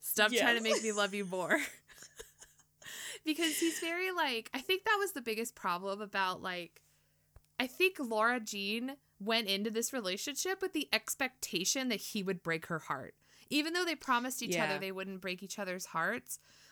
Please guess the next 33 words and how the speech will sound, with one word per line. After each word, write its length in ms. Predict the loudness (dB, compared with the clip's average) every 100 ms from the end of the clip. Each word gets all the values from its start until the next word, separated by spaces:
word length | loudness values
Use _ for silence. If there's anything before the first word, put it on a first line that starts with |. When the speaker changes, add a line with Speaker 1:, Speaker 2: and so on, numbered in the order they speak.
| -4
Speaker 1:
like, 380 | 2 2 2 -8 _ _ _ _ _ _ _ _
she 360 | 2 4 6 6
already 400 | 6 6 4 0
had 420 | 4 4 4 2
this, 260 | -2 -2 0
like, 320 | 0 0 -6 _ _ -20
thought, 400 | -14 0 4 4 2
I 100 | -4
think, 240 | -4 -6
in 80 | -4
the 80 | -4
back 300 | 0 -2 -4
of 80 | -8
her 120 | -4
mind 600 | -2 -2 -2 -4 -6 -8 -2
that 140 | -2
he 320 | -2 -4 -2 0
was 200 | -2 -2
going 240 | -2 -2
to 160 | -4 -8 _ -2
break 260 | -2 -2
her 160 | -4 -4
heart, 520 | -4 -2 0 0 -4 _ _ _ -20 _
and 120 | 2 4
it 80 |
was 140 | 4 2
gonna 220 | 0 0
be 180 | 0 0
over 240 | 0 0
something 400 | 0 0 0 -2
related 400 | -2 -2 -4 -6
to 80 | -10
Jen. 520 | -8 -8 -8 -8 -10